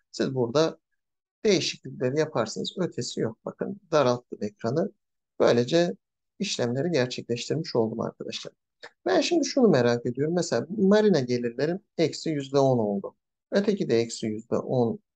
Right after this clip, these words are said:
Giderlerim de yüzde on arttı diyelim. Ee, burada da gelirlerim eksi on düştü.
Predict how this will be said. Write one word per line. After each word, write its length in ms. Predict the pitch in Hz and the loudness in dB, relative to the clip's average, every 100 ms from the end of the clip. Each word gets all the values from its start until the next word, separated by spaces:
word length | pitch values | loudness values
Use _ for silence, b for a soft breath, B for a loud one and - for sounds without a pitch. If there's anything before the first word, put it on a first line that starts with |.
| _ _ _ - | _ _ _ -8
Giderlerim 560 | 190 - - - 135 | -2 0 0 -2 0
de 60 | 151 | 0
yüzde 560 | 131 127 135 147 - - _ _ | 0 -2 2 2 2 -4 _ _
on 340 | 151 156 160 - | 4 4 0 0
arttı 600 | 120 120 - _ 90 - _ _ _ _ - | 0 0 -4 _ -10 -10 _ _ _ _ -14
diyelim. 360 | 117 104 98 - _ _ B B B B B _ _ _ - | -6 -4 -4 -10 _ _ B B B B B _ _ _ -4
Ee, 300 | 156 143 143 143 | 0 2 2 2
burada 320 | 185 196 196 | 2 4 2
da 60 | 156 | 2
gelirlerim 680 | 135 139 139 143 127 - 131 | 2 2 2 2 0 -2 -6
eksi 300 | 131 - - | -6 -8 -2
on 340 | 131 147 151 | 2 2 2
düştü. 600 | 151 - - 151 160 | -2 -6 0 4 4